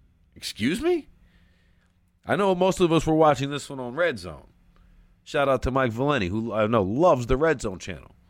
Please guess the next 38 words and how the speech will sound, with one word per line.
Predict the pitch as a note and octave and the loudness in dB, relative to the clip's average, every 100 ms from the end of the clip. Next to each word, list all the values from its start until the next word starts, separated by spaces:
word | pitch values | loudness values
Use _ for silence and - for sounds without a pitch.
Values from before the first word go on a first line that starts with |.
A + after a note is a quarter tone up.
| _ _ _ _ _ _ _ _ _ - | _ _ _ _ _ _ _ _ _ -6
But | E4 | -2
most | E4 A3+ | 0 0
of | G3 | -2
us | |
were | E3 | 0
watching | C#3+ B2 A#2+ | 0 0 -4
this | G#2 | -4
on | G2+ | -2
Red | F#2+ E2+ | -2 -2
Zone. | D2 C#2+ - - _ | -6 -16 -20 -20 _
This | G#3+ | -10
is | D#3 | -6
a | |
one | C3 C#3 | -2 -2
o'clock | B2+ C3 A2 | 0 0 -2
Sunday | - A2 G2+ | -2 -4 -2
game. | G2 G#2 A2 | -4 -6 -2
We | F3 | 0
got | G#2+ | 0
a | |
lot | G#2 F#2+ | 0 -2
of | |
stuff | - G2 - | -4 -6 -4
going | F2+ E2+ | -4 -4
on. | D#2+ C#2 - _ _ _ _ _ _ _ _ _ _ _ _ _ _ _ _ | -8 -14 -20 _ _ _ _ _ _ _ _ _ _ _ _ _ _ _ _
Two | - C4 | -2 0
hundred | C4+ C#4 A#3 | 2 0 0
thirty-eight | A#3+ A#3 A3+ A3+ | -2 0 -2 0
yards, | A#3+ A#3 - - _ _ _ _ | 0 -2 -4 -12 _ _ _ _
despite | B2+ - - G#3+ E3+ | -8 -4 0 0 0
hitting | G#2+ C#3+ C3+ | -4 -4 -2
DeAndre | B2 C3+ C3+ B2 | -2 0 0 -2
Hopkins | A#2+ C3+ B2 A2 | 0 -2 -2 -6
on | G#2 | -8
all | A2 | -6
those | G#2 F2+ | -6 -6
big | G2 G2 | -4 -4
plays. | - F2+ C2 - | -4 -6 -6 -16